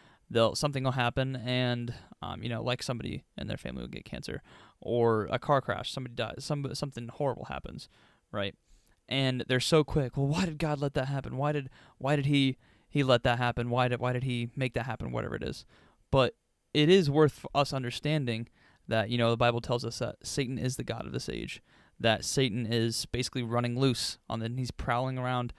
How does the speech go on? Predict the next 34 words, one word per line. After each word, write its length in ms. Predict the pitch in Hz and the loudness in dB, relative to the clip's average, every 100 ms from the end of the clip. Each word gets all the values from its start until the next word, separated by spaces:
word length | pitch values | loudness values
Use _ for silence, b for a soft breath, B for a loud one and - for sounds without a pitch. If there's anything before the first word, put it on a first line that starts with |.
| b b - | b b -2
like 320 | 117 107 - - | 0 0 -4 -6
a 80 | |
lion 520 | 120 120 131 117 107 117 _ _ | -2 2 2 0 -4 -10 _ _
trying 320 | - 123 123 | 0 2 2
to, 440 | 123 135 123 113 110 _ _ | 0 2 4 4 0 _ _
you 140 | - 113 | -8 -6
know, 120 | 107 | -6
attack 300 | - - 147 | -4 -2 -2
us. 100 | - | -2
What, 160 | 135 156 | 2 2
and 120 | 147 156 | 4 4
what 100 | 156 | 4
do 60 | |
lions 300 | 147 151 139 | 4 0 -2
do? 200 | 151 139 143 | -4 -6 -8
Lions, 380 | 120 117 123 b b b _ | -8 -8 -8 b b b _
lions 240 | 113 113 | -2 0
sneak 300 | - - 135 | -2 -2 2
around 360 | 135 120 120 123 | 4 4 2 -2
in 120 | - | -6
the 80 | 127 | -4
brush 400 | 104 107 127 - b b b - | -2 -2 -2 -6 b b b -4
waiting 240 | 107 117 | 0 0
for 80 | 110 | 4
their 120 | 120 | 4
prey, 360 | 113 113 113 127 | 6 4 4 0
and 60 | - | -4
then 80 | 123 | 0
they 80 | 120 | 0
attack 320 | - 131 120 | 2 2 0
'em 80 | 113 | -4
and 60 | |
try 140 | 117 110 | -2 -2
and 180 | 110 | -4